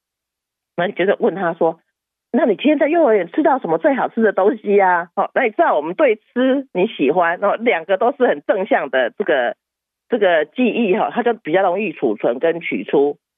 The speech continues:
哦，他可能跟你说，“哦，我们今天吃什么点心啊？哈，我好喜欢。”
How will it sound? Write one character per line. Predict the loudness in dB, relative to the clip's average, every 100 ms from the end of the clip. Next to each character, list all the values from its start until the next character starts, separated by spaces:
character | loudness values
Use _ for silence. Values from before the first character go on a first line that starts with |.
| _ _ _ -4
哦， | -2 0
他 | -2 -2
可 | -2
能 | 0
跟 | 0 0
你 |
说 | 0 2
，“哦， | 2 2 2
我 |
们 | 0 -2
今 | 0 2
天 | 2 0
吃 | -2 -2
什 | 0
么 | 0 0
点 | 0 -2 -2
心 | 0 2 2
啊？ | 2 0
哈， | -2 -2 0
我 | 0
好 | -2
喜 | -4 -6 -6
欢。” | -2 -2